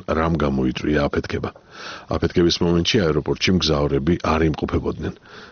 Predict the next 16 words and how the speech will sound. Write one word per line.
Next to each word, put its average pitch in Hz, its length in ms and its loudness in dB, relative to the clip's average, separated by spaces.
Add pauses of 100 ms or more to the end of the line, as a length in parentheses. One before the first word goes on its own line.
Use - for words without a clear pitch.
დაღუპულიც 78 640 2
და 80 120 2
დაშავებულიც 87 720 2
დასუფთავების 78 800 0
სამსახურის 73 560 0
თანამშრომლები 76 680 2
იყვნენ. - 280 -6 (1040)
პოლიციამ 95 500 4
გაამკაცრა 78 720 0
უსაფრთხოების 80 800 0
ზომები 82 480 2
აეროპორტსა 78 720 0
და 87 160 2
მის 80 320 2
მიმდებარე 71 540 2
ტერიტორიაზე. 73 720 -4